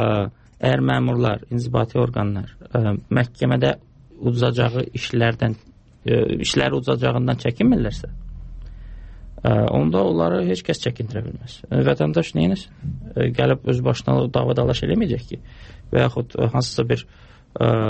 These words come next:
xoş niyyətli rəhbərin, ə, gələcəyinə ümid etməyəcək ki,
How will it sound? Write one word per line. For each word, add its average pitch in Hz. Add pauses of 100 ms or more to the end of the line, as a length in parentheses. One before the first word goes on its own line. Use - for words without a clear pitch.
(180)
xoş 123
niyyətli 123
rəhbərin, 120
ə, 117 (140)
gələcəyinə 117
ümid 120
etməyəcək -
ki, 117